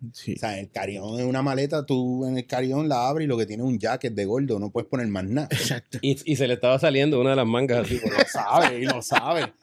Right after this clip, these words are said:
Speaker 3: Eh.
Speaker 2: Que, y lo pones en el carión porque sabes que si te lo llevas encima es como cargar un bebé. Entonces estás sacando a pasear el jacket porque los gordos bien pocas veces, o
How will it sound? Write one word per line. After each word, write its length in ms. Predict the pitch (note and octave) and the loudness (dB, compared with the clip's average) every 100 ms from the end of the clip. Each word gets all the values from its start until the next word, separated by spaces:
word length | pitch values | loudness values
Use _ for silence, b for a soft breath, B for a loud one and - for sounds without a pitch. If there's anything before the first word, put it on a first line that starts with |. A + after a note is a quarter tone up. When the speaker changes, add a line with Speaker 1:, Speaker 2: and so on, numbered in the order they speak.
| - | -2
Speaker 3:
Eh. 360 | A2+ G2+ G2 F#2+ | -2 -2 -2 2
Speaker 2:
Que, 100 | F#3 F3 | 2 4
y 120 | F3 | 6
lo 160 | F3 E3+ | 6 8
pones 240 | E3+ F3 | 6 4
en 60 | G#3 | 4
el 140 | A3 | 2
carión 400 | A3+ G#3+ A3 C4 | 2 2 2 0
porque 260 | - G3 D3+ | -2 -2 -2
sabes 600 | - F#3 F#3+ G#3 D#3 - | 0 2 4 4 2 0
que 160 | - B2+ | -4 -4
si 100 | A#2+ | 0
te 100 | C#3 | 2
lo 80 | C3+ | 4
llevas 280 | C3+ C#3+ F3+ | 4 4 4
encima 380 | F3 - G3+ A3 | 0 -2 -2 0
es 60 | |
como 200 | F#3+ E3 | 0 0
cargar 320 | C#3 B2+ C3+ C3+ | 2 2 2 2
un 140 | A#2+ | 2
bebé. 340 | A2+ C#3 G3 | 4 4 4
Entonces 200 | C3+ C#3+ D3+ | 2 -2 -2
estás 180 | C#3+ - | -2 -2
sacando 320 | C#3 D3+ D#3+ | 0 2 2
a 40 | |
pasear 300 | D#3+ E3 D#3+ | 2 2 2
el 140 | E3+ E3+ | 2 2
jacket 340 | E3 F3 G3 | 0 0 -4
porque 220 | F#3 C#3+ | -4 0
los 120 | B2 | 0
gordos 340 | G#2+ A2 C3 C#3+ | 0 0 0 -2
bien 200 | B2 A#2 | -4 -4
pocas 340 | B2 B2+ B2 | -4 -4 -2
veces, 360 | A2+ A2 | -4 -4
o 20 | D#3 | -4